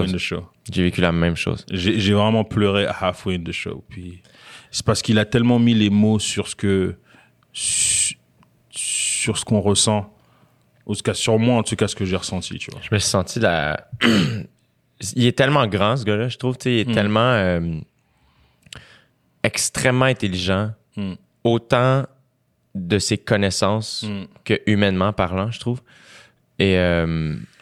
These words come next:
Speaker 2: Moi, il y a juste un petit bémol avec Chappelle en ce moment qui, puis tu sais, je pense qu'on, on vient tous à cer-, à certaines réalisations, puis on grandit, puis ça me frappe de plus en plus. Euh,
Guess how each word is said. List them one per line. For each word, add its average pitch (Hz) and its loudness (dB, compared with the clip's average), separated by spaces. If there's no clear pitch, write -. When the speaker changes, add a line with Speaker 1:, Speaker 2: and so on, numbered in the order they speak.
Speaker 2:
Moi, 151 -2
il - 2
y - 2
a 160 0
juste 165 -2
un 151 2
petit 131 -2
bémol 123 4
avec 101 0
Chappelle 92 -6
en 98 -4
ce - -12
moment 104 2
qui, 95 -2
puis 107 0
tu - -2
sais, 135 6
je - -2
pense 127 0
qu'on, 107 0
on 107 0
vient 98 0
tous - 0
à 98 2
cer-, - -4
à 98 -8
certaines 101 0
réalisations, 98 2
puis - 0
on 95 2
grandit, 95 0
puis 92 -2
ça - 2
me 101 4
frappe 104 -2
de 104 2
plus 101 -2
en 101 2
plus. 117 0
Euh, 98 2